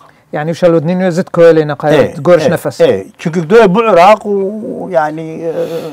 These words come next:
Speaker 1: لك في الغي وثرو.
Speaker 2: إيه، بس إذا دوي برزاني و-، والسنة، شو كالسنة إخوان مسلمين، يعني، إذا كتني عم،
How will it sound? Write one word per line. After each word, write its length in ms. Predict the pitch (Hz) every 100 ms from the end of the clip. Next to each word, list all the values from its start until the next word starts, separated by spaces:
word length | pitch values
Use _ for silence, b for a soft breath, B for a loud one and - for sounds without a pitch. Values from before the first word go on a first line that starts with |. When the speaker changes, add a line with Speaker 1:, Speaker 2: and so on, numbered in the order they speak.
| 147
Speaker 1:
لك 220 | 226 -
في 120 | -
الغي 180 | 190 165
وثرو. 340 | 151 139 143 123
Speaker 2:
إيه، 280 | 208 135 92 _ _ _ _ 135
بس 420 | 120 - - -
إذا 220 | 170 151 151
دوي 360 | 131 208 175
برزاني 840 | 131 135 135 131 180 170 165 156
و-، 1300 | 151 135 107 107 107 113 113 117 117 120 117 110 107 - b b
والسنة، 720 | 139 190 - 175 170 160 160 -
شو 120 | -
كالسنة 720 | - 165 - 190 190 190 180 - b b -
إخوان 300 | - 170 190
مسلمين، 540 | 170 190 185 226 175
يعني، 500 | 113 90 - 90 98
إذا 200 | 107 107
كتني 840 | 101 - - - 113 110 101 113 95
عم، 380 | 104 110 107